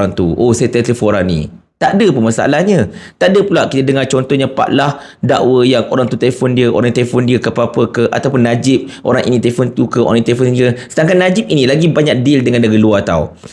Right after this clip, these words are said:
Macam deal dengan China, deal dengan Amerika, macam-macam lah Najib deal sebenarnya. Banyak benda yang Najib deal. Mahathir pun sama, banyak benda yang beliau deal selama dua puluh dua tahun. Tetapi tak ada pun kita dengar yang dia ni duk kecoh kata, "Oh,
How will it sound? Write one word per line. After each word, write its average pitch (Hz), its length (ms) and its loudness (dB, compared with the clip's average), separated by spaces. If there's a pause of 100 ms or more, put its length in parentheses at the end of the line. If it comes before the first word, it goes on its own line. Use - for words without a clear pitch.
Macam 107 400 2
deal 110 160 2
dengan 104 160 0
China, 127 560 0
deal 113 240 2
dengan 90 160 -4
Amerika, 120 480 0
macam-macam 175 480 0
lah 185 80 2
Najib 165 240 2
deal 175 160 4
sebenarnya. 160 560 0 (200)
Banyak 180 400 0
benda 165 240 2
yang 139 120 2
Najib 117 200 0
deal. 82 320 -2
Mahathir 175 320 0
pun 165 160 -2
sama, 151 240 0
banyak 147 320 2
benda 185 240 2
yang 147 80 2
beliau 135 160 2
deal 127 200 2
selama 123 280 0
dua 113 160 2
puluh 117 240 2
dua 107 40 2
tahun. 92 280 0 (400)
Tetapi 160 640 0
tak 170 240 0
ada 170 160 4
pun 110 240 -2
kita 113 160 0
dengar 113 240 0
yang 107 160 2
dia 101 160 2
ni 117 160 2
duk - 160 0
kecoh 107 320 0
kata, 98 320 0
"Oh, 131 240 0